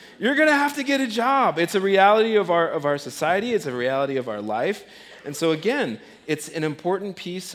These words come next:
of our faith, and because it occupies so much time of what we're doing. In Ecclesiastes, Ecclesiastes is a, is a really interesting read, and we are actually gonna be studying Ecclesiastes this summer, which I'm really excited about.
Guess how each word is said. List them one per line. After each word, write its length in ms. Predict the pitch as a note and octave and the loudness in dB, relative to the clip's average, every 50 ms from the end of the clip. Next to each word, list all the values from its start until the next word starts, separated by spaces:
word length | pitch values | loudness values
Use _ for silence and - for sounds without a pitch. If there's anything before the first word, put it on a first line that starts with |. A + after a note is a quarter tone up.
| - - | -6 -2
of 320 | D3+ D3 C#3+ D3 D3 D3+ D3 - | 0 2 2 2 0 -4 -6 -6
our 160 | C3 B2 A#2+ | -6 -6 -6
faith, 580 | - - - - - F#3 A3+ C4+ C4+ - F#3+ | -10 -14 -14 -12 -8 -6 -6 -6 -8 -10 -12
and 120 | D3+ C#3 C3 | -14 -12 -10
because 300 | D3 D3 E3+ E3 D#3 E3 | -10 -8 -8 -10 -10 -10
it 100 | D#3 D3+ - | -12 -12 -10
occupies 440 | D#3+ D#3+ E3 G3 F3+ - E3+ E3 | -10 -10 -8 -10 -10 -10 -10 -10
so 100 | E3 C#3 | -10 -10
much 140 | A#2 B2 - | -12 -12 -12
time 140 | - A2+ A2+ | -14 -12 -10
of 60 | A2 | -10
what 120 | A#2+ B2+ - | -10 -10 -10
we're 100 | D3 D3 | -10 -8
doing. 320 | E3 A#3+ C4 A3+ G2+ - - - _ _ _ _ _ - - - - - - _ _ _ _ _ _ _ _ _ _ _ _ _ _ _ - - _ _ E3 | -6 -4 -4 -4 -6 -8 -14 -20 _ _ _ _ _ -20 -20 -20 -20 -20 -20 _ _ _ _ _ _ _ _ _ _ _ _ _ _ _ -20 -20 _ _ -2
In 160 | D#3 D3+ D#3 | 0 0 0
Ecclesiastes, 800 | E3 - - G3+ A#3 G#3 G3 G3 E3+ D#3 D#3 - - A2+ G#2 A#2+ | -2 -4 -4 -4 -2 0 2 4 4 4 2 0 -6 -8 -8 -8
Ecclesiastes 560 | A#2+ - E3 E3+ D#3+ D#3+ D#3 D3+ D3+ - C#3 | -8 -8 -6 -4 0 0 0 0 0 -2 -8
is 120 | A#2+ A2+ | -8 -6
a, 140 | A2 A2 G#2 | -6 -6 -6
is 140 | A#2+ A2+ G#2 | -6 -6 -6
a 40 | G#2 | -4
really 260 | A2 B2+ C3 C3 A#2+ | -4 -2 -2 -2 -2
interesting 720 | A2 C3 B2 - C3 - - - A2+ G#2+ G2+ G2+ G#2 - - G#2 | -4 -6 -8 -8 -10 -10 -8 -6 -6 -6 -6 -8 -10 -12 -10 -8
read, 280 | A2 G#2+ G2 F2 E2+ - - | -6 -6 -6 -8 -10 -10 -8
and 320 | G#2+ G#2+ G#2+ G#2+ G#2+ G#2 | -8 -6 -6 -8 -8 -8
we 180 | A2 B2 C3 C3 | -6 -4 -2 0
are 80 | B2+ | 0
actually 300 | B2+ C3 C#3+ D3 - C3 | 0 0 -2 -4 -8 -10
gonna 120 | C3 B2 A2+ | -10 -10 -10
be 140 | A2 A2 | -10 -12
studying 420 | G#2 - - D#3 D3 C#3+ C3 A#2+ A2 | -12 -8 -6 -4 -4 -4 -4 -6 -10
Ecclesiastes 680 | G#2+ - A#2+ A2 G#2+ A2 G#2+ G#2+ G#2+ - - G#2 G#2 | -10 -8 -10 -8 -8 -8 -10 -10 -12 -12 -16 -20 -18
this 120 | G#2 G#2 - | -18 -18 -10
summer, 300 | - B2 A2 G2 F#2+ F#2 | -8 -8 -8 -8 -10 -16
which 160 | F#2+ G2 - | -18 -16 -14
I'm 100 | C3 C3 | -12 -6
really 220 | D3 F3 F#3 E3 | -4 -4 -2 -2
excited 400 | C3+ A2 - - A#2+ A#2+ G#2+ G#2+ | -4 -6 -6 -8 -8 -6 -8 -8
about. 200 | G2 F2+ - - | -10 -12 -14 -18